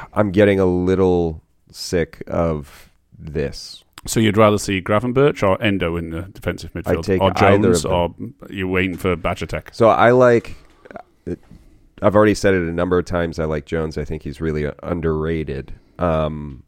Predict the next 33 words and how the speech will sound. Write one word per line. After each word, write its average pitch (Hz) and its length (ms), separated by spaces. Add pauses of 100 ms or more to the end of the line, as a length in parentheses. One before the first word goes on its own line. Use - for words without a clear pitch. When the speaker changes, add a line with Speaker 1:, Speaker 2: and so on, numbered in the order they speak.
Speaker 1:
but 92 240
I 92 80
think 90 280
Jones 110 360
can 120 140
actually 101 300
play 123 300
the 107 140
holding 92 380
midfielder 82 560
from 73 500
the 76 80
wing. 67 380
I 67 80
think - 220
that's 95 200
usually 95 320
what 85 140
he 80 60
does, 69 360
is 71 140
he 82 140
plays 90 400
on 85 100
the 80 100
left 80 360
wing, 82 340 (400)
but 90 160
he - 160
basically 95 680
performs 82 600
the 80 100
role 78 540